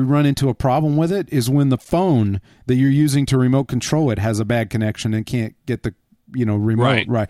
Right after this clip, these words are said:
Speaker 2: Yeah.
Speaker 1: That's just, I really need to get off my ass and install a couple of Wi-Fi junctions around the house and figure it out so that it's well covered, you know?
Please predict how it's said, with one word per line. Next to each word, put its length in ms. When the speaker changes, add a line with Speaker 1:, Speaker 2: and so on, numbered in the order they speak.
Speaker 2:
Yeah. 140
Speaker 1:
That's 320
just, 260
I 80
really 280
need 80
to 60
get 140
off 180
my 180
ass 520
and 380
install 580
a 60
couple 440
of 400
Wi-Fi 540
junctions 500
around 240
the 60
house 520
and 340
figure 340
it 60
out 260
so 140
that 140
it's 220
well 180
covered, 460
you 100
know? 240